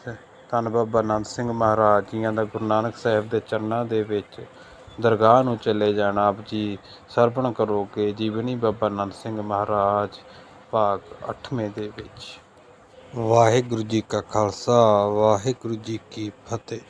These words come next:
ਧੰਨ ਧੰਨ, ਧੰਨ ਹਜ਼ੂਰ ਬਾਬਾ ਨੰਦ ਸਿੰਘ ਮਹਾਰਾਜ ਦਾ ਗੁਰੂ ਨਾਨਕ ਸਾਹਿਬ ਦੇ ਚਰਨਾਂ ਦੇ ਵਿੱਚ ਜਾਣਾ। ਬਾਬਾ ਜੀ ਦੇ ਪਾਵਨ ਸਰੀਰ ਦਾ ਜਲ ਪ੍ਰਵਾਹ ਕਰਨਾ।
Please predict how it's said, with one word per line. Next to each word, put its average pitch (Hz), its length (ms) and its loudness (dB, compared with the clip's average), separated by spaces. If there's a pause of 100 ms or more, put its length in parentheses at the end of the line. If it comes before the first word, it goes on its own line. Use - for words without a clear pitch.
(1400)
ਧੰਨ 123 280 0
ਧੰਨ, 123 600 0
ਧੰਨ 123 240 -4
ਹਜ਼ੂਰ 113 420 -4
ਬਾਬਾ 110 320 -2
ਨੰਦ 110 240 -2
ਸਿੰਘ 117 260 -8
ਮਹਾਰਾਜ 107 520 -2
ਦਾ 113 140 -4
ਗੁਰੂ 107 200 -4
ਨਾਨਕ 107 300 4
ਸਾਹਿਬ 110 340 2
ਦੇ 104 200 0
ਚਰਨਾਂ 107 440 -4
ਦੇ 110 220 -2
ਵਿੱਚ 101 320 -6
ਜਾਣਾ। 101 440 -6 (760)
ਬਾਬਾ 110 440 4
ਜੀ 120 160 2
ਦੇ 117 200 2
ਪਾਵਨ 110 440 0
ਸਰੀਰ 110 460 -2
ਦਾ 110 180 -2
ਜਲ 107 280 2
ਪ੍ਰਵਾਹ 107 440 -2
ਕਰਨਾ। 98 440 -12